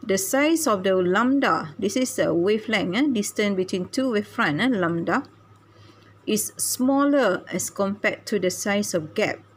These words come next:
So what happened to the wave? The wave front that produced or spread out here is more plain,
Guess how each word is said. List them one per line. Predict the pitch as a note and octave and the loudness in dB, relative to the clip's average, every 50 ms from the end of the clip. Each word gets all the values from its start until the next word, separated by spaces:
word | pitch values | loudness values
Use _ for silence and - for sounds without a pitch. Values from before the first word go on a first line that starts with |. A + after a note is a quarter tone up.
| - - - - - - - - - - - - - - - - - - - - | -20 -20 -20 -20 -20 -20 -20 -20 -20 -20 -20 -20 -20 -20 -20 -20 -20 -20 -18 -10
So | - - G3+ | -4 0 0
what | F3+ F3 A#3 C4 B3+ | 2 2 2 0 0
happened | - C#4+ C4+ - C4 B3 A#3 A#3 | 0 -2 -2 0 0 0 0 0
to | A#3 | 0
the | F#3 F#3 F#3 F3+ | 0 0 0 0
wave? | F3 F#3 F#3+ F#3+ G#3+ B3+ - - - - - - - - - - - - - - - - - - - - - - | 2 2 2 2 2 0 -2 -6 -14 -20 -20 -20 -20 -20 -20 -20 -20 -20 -20 -20 -20 -20 -20 -20 -20 -20 -20 -6
The | - F#3 F#3 F3+ | -2 0 0 2
wave | F3 F#3 G#3 A#3+ C#4+ D4 | 2 2 2 2 2 2
front | - - - D4+ B3 G#3+ G3 F#3+ F#3 | -2 -2 -2 0 2 2 2 2 2
that | F#3 F3 - - | 0 0 -2 -2
produced | - F#3+ F3+ F3 G3 G#3+ A3 A3+ A3+ A#3 A#3 - - - - - - - - | -2 -2 -2 0 0 0 2 2 2 2 0 -4 -8 -12 -16 -20 -14 -6 -2
or | - - F3+ | -2 0 0
spread | - - - - - A#3 A#3 - - - | -2 -4 -8 -4 -2 -2 -2 -2 0 0
out | G3+ G#3 - - F3+ | 0 0 0 -2 -2
here | F3 G3 G3 G3 G3 F#3+ G3 - - | 0 2 2 2 2 0 -2 -6 -4
is | - E3+ F3 E3 - - - | -2 -2 -2 -2 -4 -6 -6
more | F#3+ F#3+ G3+ G#3 G#3 G3+ | -4 -2 0 2 2 0
plain, | G3+ - - A3 G#3+ A3 G#3 E3 - - - - | -2 -2 -4 -2 0 0 0 0 -2 -4 -8 -12